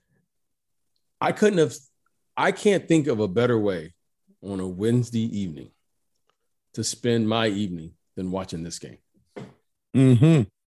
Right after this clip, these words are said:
Speaker 1: This was incredible. You know, my little dark secret, there was really no losers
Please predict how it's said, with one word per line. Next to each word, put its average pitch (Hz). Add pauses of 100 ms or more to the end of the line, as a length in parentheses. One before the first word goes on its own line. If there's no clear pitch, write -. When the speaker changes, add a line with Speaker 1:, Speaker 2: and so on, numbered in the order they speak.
(760)
Speaker 1:
This 120
was 127
incredible. 98 (1120)
You 123
know, 98 (760)
my 147
little 190 (320)
dark 139
secret, 160
there 190
was 214
really 123
no 110
losers 90